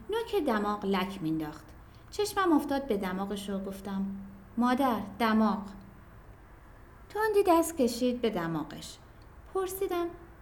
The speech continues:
«خودش رانندگی می‌کرد؟» براق شد:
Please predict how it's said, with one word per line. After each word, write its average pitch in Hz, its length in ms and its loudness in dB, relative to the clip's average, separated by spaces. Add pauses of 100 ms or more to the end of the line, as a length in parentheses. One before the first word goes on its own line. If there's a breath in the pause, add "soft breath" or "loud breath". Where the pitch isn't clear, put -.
(320)
«خودش 359 380 4
رانندگی 226 500 2
می‌کرد؟» 226 520 0 (1040)
براق 311 380 6
شد: 165 240 -4